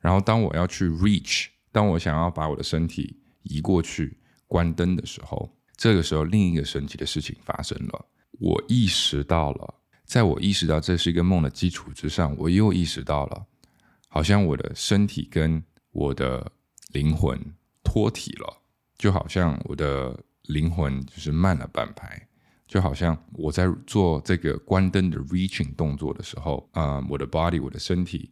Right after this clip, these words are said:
好像被定格了。可是定格的时候，我又意识到我的 soul，我的灵魂好像比我慢了半拍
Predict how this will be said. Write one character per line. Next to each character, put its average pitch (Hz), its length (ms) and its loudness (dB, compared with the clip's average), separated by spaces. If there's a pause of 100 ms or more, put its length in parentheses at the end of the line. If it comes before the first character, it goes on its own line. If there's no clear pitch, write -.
好 73 120 -4
像 82 180 0
被 90 140 2
定 90 240 0
格 - 140 -12
了。 - 340 -14
可 - 140 0
是 92 100 2
定 107 200 4
格 82 140 0
的 76 120 0
时 78 120 -6
候， 82 220 0
我 71 180 -2
又 82 80 0
意 85 200 0
识 - 240 -6
到 76 400 -4
我 78 140 0
的 - 120 -2
soul， 82 500 2
我 - 80 -6
的 67 120 -4
灵 71 300 0
魂 80 200 0
好 - 160 -10
像 78 260 0 (220)
比 82 100 2
我 67 140 0
慢 78 240 2
了 65 80 -4
半 69 260 -4
拍 - 300 -14